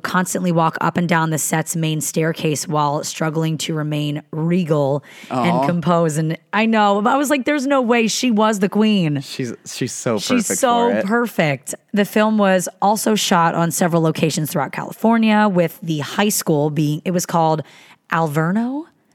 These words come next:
Speaker 1: Alverno High School?
Speaker 2: I think so.
Speaker 1: Um, that was the private school that in the movie is called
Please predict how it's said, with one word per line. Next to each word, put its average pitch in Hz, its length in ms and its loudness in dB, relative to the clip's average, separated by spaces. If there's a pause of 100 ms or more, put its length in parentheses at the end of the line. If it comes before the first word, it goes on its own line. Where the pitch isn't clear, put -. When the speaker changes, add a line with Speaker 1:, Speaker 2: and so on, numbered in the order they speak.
(100)
Speaker 1:
Alverno 180 420 0
High 226 120 0
School? 247 280 -2
Speaker 2:
I - 20 2
think 269 140 -2
so. 95 360 -6 (160)
Speaker 1:
Um, 156 500 2
that 165 120 0
was 170 140 -2
the 170 80 -4
private 165 360 0
school 151 340 0
that 147 320 -4
in 202 180 0
the 180 60 0
movie 160 320 0
is 143 120 -2
called 135 320 -2